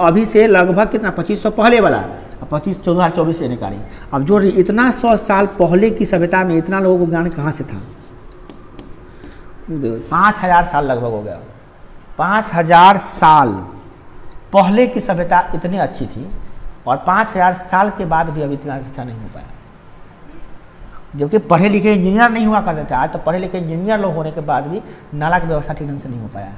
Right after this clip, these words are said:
बताइए, क्या गुण था उन लोगों में, क्या व्यवस्था थी उन लोगों की? एकदम व्यवस्थाएं, पानी कहीं लगवे नहीं करेगा, पूरा सड़क का पानी नाला में जाएगा,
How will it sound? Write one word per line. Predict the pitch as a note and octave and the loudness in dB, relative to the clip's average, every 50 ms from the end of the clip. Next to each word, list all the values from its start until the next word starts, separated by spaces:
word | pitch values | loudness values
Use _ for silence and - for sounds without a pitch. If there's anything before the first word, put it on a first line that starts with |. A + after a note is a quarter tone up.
| - - - - - - - - - | -18 -20 -20 -20 -20 -20 -20 -20 -18
बताइए, | A2+ - G#2 F#2+ F#2 - - - - - - - - - - - | -14 -12 -10 -10 -10 -12 -16 -20 -20 -20 -20 -20 -18 -16 -6 0
क्या | F3+ F3+ F#3 F3+ | 2 2 4 2
गुण | C#3+ C3 D3 F#3 F3+ | 2 0 -2 -2 -2
था | E3+ - D3 | -2 -4 -2
उन | C#3 C3+ B2+ | -2 0 0
लोगों | A#2+ A#2+ A#2+ A2 | 0 0 0 -2
में, | A2 A2+ A#2+ | -2 -4 -6
क्या | - - F#3+ G3 | -4 -2 -2 -2
व्यवस्था | F3+ D3 D3 D3 D3 C#3+ C3+ - - G3+ F3+ | -2 -2 0 0 0 -2 -2 -2 -2 -2 -2
थी | - D3 | -2 -2
उन | C#3 B2 A2+ | -4 -4 -4
लोगों | G#2+ G2+ F#2+ | -4 -6 -8
की? | F#2 - | -10 -12
एकदम | G2 - - - - - - - E3 F3 G3 G3 F#3 D3+ B2+ - - - - - - - | -16 -18 -18 -20 -20 -20 -14 -6 -4 -4 -2 -2 -4 -6 -8 -12 -16 -20 -20 -20 -14 -8
व्यवस्थाएं, | C#3 C3+ C3 C3 - F3 F#3 G3+ F#3 D#3+ - - - - - - | -4 -4 -4 -2 -2 0 0 0 -2 -6 -10 -14 -18 -14 -4 -2
पानी | D3+ D3+ E3+ G#3 B3+ | 0 2 2 2 0
कहीं | - - G#3+ A#3 A#3 | 0 0 0 2 2
लगवे | G3 F3+ F#3+ A3+ B3+ | 2 4 6 6 6
नहीं | C#4 B3 A3+ | 4 2 0
करेगा, | - A#3 A#3 A#3+ A#3+ B3 - - - - - - - - - - - - - - - - - - - - - - - - - - - - - - - - - - - - | -2 -4 -4 -4 -6 -10 -14 -18 -20 -20 -20 -20 -20 -20 -20 -20 -20 -18 -18 -18 -18 -18 -20 -20 -20 -20 -20 -20 -20 -20 -20 -20 -20 -20 -20 -20 -20 -20 -20 -20 -10 -6
पूरा | D3+ D#3+ F#3 G3 A3 A3+ | -2 2 4 6 6 6
सड़क | A3 - A3+ G#3+ G#3+ | 4 4 2 2 2
का | A3+ G3+ | 0 0
पानी | - G3+ G3+ G#3 | 0 0 -2 0
नाला | G3 G3 F#3+ G3 G3 | -2 -2 -2 -2 -2
में | G3 G3+ | -2 -2
जाएगा, | F#3+ G3 F#3+ F#3+ G3 F#3 | -2 -2 -2 -4 -4 -8